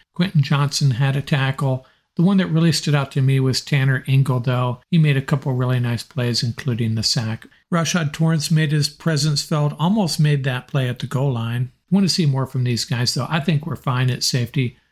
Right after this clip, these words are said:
Just curious to see if any one of these guys are gonna step up and add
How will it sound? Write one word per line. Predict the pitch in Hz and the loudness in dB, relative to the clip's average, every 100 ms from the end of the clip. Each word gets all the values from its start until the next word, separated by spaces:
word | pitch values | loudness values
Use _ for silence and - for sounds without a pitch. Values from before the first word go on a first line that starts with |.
| _ _ _ _ | _ _ _ _
Just | 165 151 147 - | 0 2 0 -4
curious | - 151 143 139 131 | -2 0 2 0 -2
to | - | -4
see | - 147 131 | -2 0 0
if | - | 0
any | 131 135 | 0 2
one | 131 127 | 2 0
of | |
these | 123 117 | 0 -2
guys | - 123 123 117 147 | -2 -4 -2 -4 -4
are | |
gonna | 139 127 | -4 -2
step | - - 120 - | -4 -4 -6 -4
up | 123 123 _ _ _ _ | -4 -4 _ _ _ _
and | - 123 - | -4 -4 -2
add | 135 123 123 110 | -4 -2 -2 -6